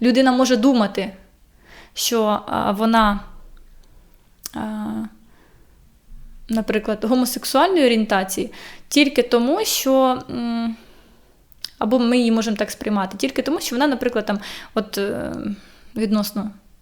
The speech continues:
чоловіку, сім'ї, тато, наприклад, а, негідно себе поводив,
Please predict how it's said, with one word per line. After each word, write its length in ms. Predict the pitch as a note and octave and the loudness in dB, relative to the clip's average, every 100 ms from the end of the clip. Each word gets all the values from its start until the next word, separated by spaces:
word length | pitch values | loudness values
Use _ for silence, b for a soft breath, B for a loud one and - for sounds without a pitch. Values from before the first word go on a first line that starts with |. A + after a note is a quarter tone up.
| _ - _ _ - - - G3+ | _ -20 _ _ -20 -20 -14 -2
чоловіку, 500 | - C4 A#3+ A3+ G3 | 2 4 2 0 -4
сім'ї, 260 | - C4 | -4 -2
тато, 340 | D4+ A3 G3 G3 | 0 0 0 -2
наприклад, 480 | G3 G3+ G3 G3 B B B B B - | -6 -6 -6 -8 B B B B B -8
а, 340 | G3+ G3 G#3+ - - - | -6 -4 -6 -8 -12 -8
негідно 480 | - A#3+ B3+ C4 A3+ | 2 4 6 4 2
себе 240 | A3 G#3+ A3 | 0 0 0
поводив, 540 | A#3+ B3 F4+ C#4+ C4 | 2 4 4 4 2